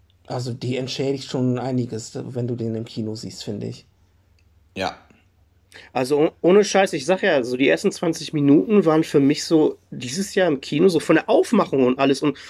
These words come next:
Speaker 3: auch von der Spannung und, äh, Intensität, ne,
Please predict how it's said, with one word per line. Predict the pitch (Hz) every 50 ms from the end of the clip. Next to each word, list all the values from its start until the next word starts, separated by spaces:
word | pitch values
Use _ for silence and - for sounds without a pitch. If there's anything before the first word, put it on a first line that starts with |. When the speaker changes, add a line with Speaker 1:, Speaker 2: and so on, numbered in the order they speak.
| -
Speaker 3:
auch | - 139 -
von | - 170 151
der | 151 139 131
Spannung | - - - 196 226 233 214 180 147 -
und, | - 135 - -
äh, | 135 135 139 139 139 -
Intensität, | - 143 143 143 - 151 147 147 - - - - 202 220 247 - -
ne, | 131 139 170 208